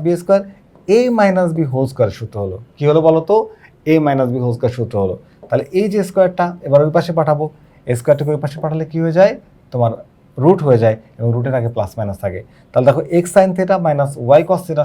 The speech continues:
সমান plus minus root over এক্স স্কয়ার plus ওয়াই স্কয়ার minus জেড স্কয়ার। তা আমাদের কোশ্চেনে কিন্তু এখানে sin দেওয়া ছিল, sin কিন্তু প্রমাণ করা যায় না। তা আমরা যখন সাইনের কাছে কসটা নিয়ে নিলাম, তখন কিন্তু আমরা প্রমাণ করতে পারছি।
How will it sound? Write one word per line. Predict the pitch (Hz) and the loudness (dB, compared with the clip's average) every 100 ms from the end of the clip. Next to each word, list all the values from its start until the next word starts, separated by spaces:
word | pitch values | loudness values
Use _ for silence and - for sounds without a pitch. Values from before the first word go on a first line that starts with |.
| - | -2
সমান | 131 120 | -6 -2
plus | 143 139 151 | -2 -2 -2
minus | 143 131 | -4 -6
root | 123 135 | -6 -2
over | 156 190 - - - 123 | 0 -2 -8 -18 -6 -4
এক্স | - 139 | -4 -6
স্কয়ার | - 185 196 _ _ - | -2 -2 -2 _ _ -4
plus | 113 110 - _ - | -2 -2 -6 _ 0
ওয়াই | 131 151 147 | 4 4 4
স্কয়ার | 180 190 - _ - 113 | 2 2 -4 _ -8 -6
minus | 107 104 104 | -4 -4 -4
জেড | 101 92 | -6 -6
স্কয়ার। | - 92 - _ - | -6 -8 -10 _ 0
তা | 127 | 2
আমাদের | 147 151 165 | 2 0 -2
কোশ্চেনে | 143 170 139 | -2 -2 -2
কিন্তু | 151 151 | -2 -2
এখানে | 160 156 151 | -4 -4 -2
sin | 156 170 | -2 2
দেওয়া | 123 104 | 0 0
ছিল, | 104 - | -6 -2
sin | 143 165 | 0 0
কিন্তু | 175 175 | -2 -4
প্রমাণ | 185 180 175 | -4 -4 -2
করা | 165 139 | 0 2
যায় | 120 95 | 2 0
না। | 92 _ _ _ | -8 _ _ _
তা | 131 | 0
আমরা | 143 160 | 2 2
যখন | 170 190 175 | 0 -4 -2
সাইনের | 151 165 185 | -2 0 -2
কাছে | 208 175 156 | -4 -2 2
কসটা | 156 - 196 | 2 0 -4
নিয়ে | 202 170 | 0 0
নিলাম, | 127 120 - _ | 0 0 -6 _
তখন | 147 156 | -4 -2
কিন্তু | 151 151 | -2 -4
আমরা | 139 131 | -4 -2
প্রমাণ | 120 107 | -2 -4
করতে | 98 98 | -6 -6
পারছি। | 95 - | -8 -8